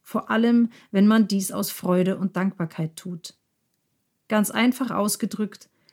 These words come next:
man hat dann kein schlechtes Gefühl wegen seiner Sünden. Man fühlt, dass man im Einklang mit Gottes Willen lebt. Das gilt umso mehr, wenn man mit anderen zusammenlebt,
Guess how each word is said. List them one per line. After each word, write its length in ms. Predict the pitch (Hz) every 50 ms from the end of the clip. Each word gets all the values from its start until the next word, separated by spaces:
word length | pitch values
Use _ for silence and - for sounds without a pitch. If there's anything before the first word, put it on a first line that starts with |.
| _ _
man 220 | - 185 180 175
hat 180 | 190 233 - -
dann 160 | 226 220 226
kein 240 | 220 - 202 180 175
schlechtes 460 | - - 196 202 190 - 202 175 -
Gefühl 480 | - 180 160 - - 247 262 262 226 170
wegen 200 | 165 160 160 156
seiner 300 | 156 160 151 156 160 156
Sünden. 480 | 156 160 156 156 156 - 196 185 165 - _ _ _ _ - - _
Man 180 | - 214 226 220
fühlt, 380 | - - - 285 302 302 - 254
dass 140 | 226 -
man 160 | 226 202 185 180
im 100 | 175 -
Einklang 640 | - 202 226 247 254 262 254 - - 247 240 240
mit 180 | 220 196 180 -
Gottes 440 | - 190 185 180 185 175 - 185 175
Willen 260 | 180 175 185 185 185
lebt. 520 | 175 175 165 156 160 _ _ _ - _ _ _ _ _ _ _ _ _ _ _ _ _ _ -
Das 180 | - 196 170 -
gilt 220 | 254 262 254 -
umso 380 | - 262 285 294 277 294 294 285
mehr, 340 | 269 247 196 170 165 165
wenn 140 | 180 196 214
man 180 | 220 214 208 196
mit 160 | 196 190 - _ -
anderen 420 | 220 226 226 214 208 196 196 202
zusammenlebt, 800 | 196 - 214 190 196 185 190 208 208 196 208 208 208 208 _ _